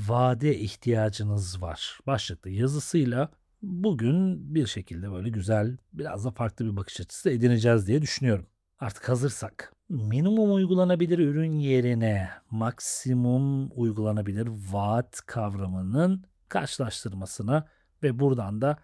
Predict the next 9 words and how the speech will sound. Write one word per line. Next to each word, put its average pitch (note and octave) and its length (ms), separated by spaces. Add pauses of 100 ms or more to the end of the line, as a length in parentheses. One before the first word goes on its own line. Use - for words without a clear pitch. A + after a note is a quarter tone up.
(260)
yeni A2 280
bir A2 180
bakış - 260
açısı D3 540
kazanmaya F#2+ 640
doğru C#3+ 460 (140)
yola A#2+ 240
çıkalım. - 340 (4000)
Yazımızın F3 560